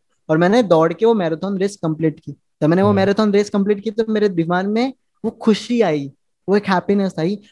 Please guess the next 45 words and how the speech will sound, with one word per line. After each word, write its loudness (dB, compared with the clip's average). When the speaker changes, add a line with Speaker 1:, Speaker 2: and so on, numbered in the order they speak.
Speaker 1:
और 4
एक 0
केमिकल 4
रिलीज 2
हुआ 2
जिसका -6
नाम -4
होता -2
है 2
डोपामिन। -2
Speaker 2:
बराबर। 2
Speaker 1:
वो 4
same 2
amount 2
of 2
happiness 0
तीस 4
दिन 0
मेहनत 2
करने 4
के 2
बाद 2
और 0
इतना 2
दौड़ने 6
के -2
बाद -4
जो 10
डोपामिन 8
रिलीज 4
हुआ, 4
वो 4
same 2
amount 2
of 0
happiness 0
मेरे -2
को 0
porn 2
देखने -2
से -2
मिल -2
रही -8
है। -12
Speaker 2:
हम्म। -2